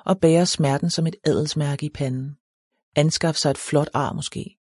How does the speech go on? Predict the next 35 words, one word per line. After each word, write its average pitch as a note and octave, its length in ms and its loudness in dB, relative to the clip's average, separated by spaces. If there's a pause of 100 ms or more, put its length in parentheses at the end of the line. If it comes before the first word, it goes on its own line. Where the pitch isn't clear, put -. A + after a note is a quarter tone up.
(200)
Et F3+ 140 2
knivsår, F#3 500 4
der E3 100 -2
matchede D3+ 520 0
arne - 320 -4
i D#3 60 -6
hans D3+ 180 -4
indre. C3 380 -6 (1600)
Jeppe D#3 240 6
tørrede D3 320 6
hænderne E3 340 2
i - 20 0
en D3+ 80 0
hård D3+ 260 -2
papirserviet E3+ 720 -2 (340)
og F#3 120 -4
flyttede G3+ 340 4
blikket F3 320 2
fra - 120 -8
spejl - 360 -2
til - 120 -8
skraldespand, - 600 -4 (680)
krøllede E3 260 8
servietten E3 440 4
sammen F3 500 0
og E3+ 80 -2
skød. - 260 -2 (1000)
Det D3+ 100 2
våde E3+ 180 8
papir F#3+ 320 2
ramte C#3+ 320 -2
gulvet E3 400 -2
med F#3 120 2
et F#3+ 100 -2
slapt - 460 -4